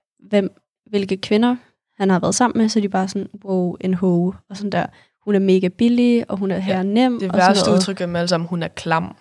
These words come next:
Speaker 1: Hun er klam, og hun er bare, altså sådan
Speaker 2: Ja, altså nu er jeg rigtig glad for, at jeg lever i en vennekreds, hvis jeg kommer og sagde til min veninde, "Ey, jeg scorer to fire går", så hun giver mig den største high five og siger, "Godt gået,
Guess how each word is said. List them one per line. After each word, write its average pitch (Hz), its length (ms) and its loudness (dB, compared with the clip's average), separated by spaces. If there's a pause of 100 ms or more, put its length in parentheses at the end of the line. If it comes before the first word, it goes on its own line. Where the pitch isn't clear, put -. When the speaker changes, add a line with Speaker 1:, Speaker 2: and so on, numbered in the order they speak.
(140)
Speaker 1:
Hun 208 100 -18
er 202 40 -10
klam, 233 520 0
og 208 120 -2
hun 202 160 2
er 196 60 2
bare, 196 260 0
altså 202 200 2
sådan 196 400 -2 (100)
Speaker 2:
Ja, 180 140 -2
altså 185 240 -6
nu 202 80 4
er 214 40 4
jeg 220 60 4
rigtig 196 240 0
glad 175 180 2
for, 180 120 -2
at 175 60 2
jeg 185 80 2
lever 190 140 4
i 185 40 2
en 175 80 -2
vennekreds, 175 500 -2
hvis - 160 -6
jeg 175 100 -2
kommer 165 200 -4
og 170 60 -4
sagde 170 160 -2
til 180 140 -6
min 165 100 -4
veninde, 160 240 -6 (420)
"Ey, 190 120 2
jeg 190 140 2
scorer 190 380 0
to 190 200 -2
fire 180 240 0
går", 170 220 4
så 175 120 -2
hun 175 120 0
giver 180 120 -6
mig 180 80 0
den 175 60 -2
største 185 360 -4
high 175 180 -2
five 175 160 -4
og 170 140 -8
siger, 170 160 -8
"Godt 170 200 -2
gået, 180 240 -6